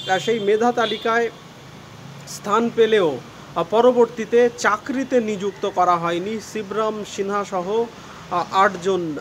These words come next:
আহ, যারা বা উত্তীর্ণ হয়েছিলেন, যাদের প-, পরবর্তীকালে, আহ, মধ্যশিক্ষা পর্ষদ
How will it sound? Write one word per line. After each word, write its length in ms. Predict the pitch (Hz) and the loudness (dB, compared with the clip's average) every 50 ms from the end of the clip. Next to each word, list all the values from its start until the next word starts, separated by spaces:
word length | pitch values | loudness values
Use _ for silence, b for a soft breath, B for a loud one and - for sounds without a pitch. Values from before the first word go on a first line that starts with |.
| - - | -8 -6
আহ, 180 | 156 160 160 | -4 -4 -2
যারা 400 | 156 180 196 196 208 202 196 185 170 | 0 0 0 2 2 0 0 -2 -2
বা 100 | 170 175 | -2 -4
উত্তীর্ণ 600 | 151 185 202 202 - - - 285 277 240 240 240 | -4 -4 -6 -8 -6 -4 -2 -2 -2 2 2 2
হয়েছিলেন, 560 | 220 208 202 190 175 - 196 190 214 220 220 214 220 202 165 | 2 2 2 0 -2 -2 -2 -2 -2 -2 -2 -4 -6 -6 -4
যাদের 260 | 190 190 196 214 208 - | -4 -2 0 -2 -2 0
প-, 300 | 196 190 190 - 170 175 - | -2 -2 -2 0 -2 -4 -2
পরবর্তীকালে, 960 | 196 202 208 208 220 226 - - 208 202 - 190 185 196 202 208 208 202 165 | -2 0 0 0 0 0 -2 -2 -4 -4 -2 0 0 0 0 -2 -2 -4 -4
আহ, 180 | 160 165 170 160 170 | -4 -4 -4 -4 -4
মধ্যশিক্ষা 580 | 180 180 175 208 208 185 202 196 - - 202 185 | -6 -6 -6 -6 -8 -8 -8 -10 -6 -4 -4 -2
পর্ষদ 440 | - 185 185 180 - - 208 208 | -2 -2 -2 -2 -2 -2 -4 -4